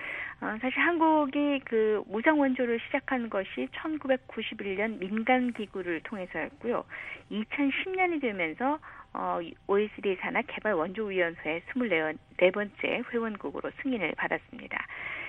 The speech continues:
이 공적 원조의 효과와 발전 방향을 입증하고 있는 국가로서의 그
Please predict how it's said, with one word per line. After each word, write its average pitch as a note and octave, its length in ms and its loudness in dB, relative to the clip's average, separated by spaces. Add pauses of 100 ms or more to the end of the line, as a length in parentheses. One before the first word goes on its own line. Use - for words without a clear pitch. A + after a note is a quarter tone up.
(140)
이 - 100 -6
공적 G3+ 580 -2
원조의 F#3 580 0
효과와 F#3 440 2
발전 G#3+ 440 0
방향을 F#3+ 440 -2
입증하고 G#3 640 -4
있는 F3+ 140 -8
국가로서의 F3 880 2
그 - 120 -4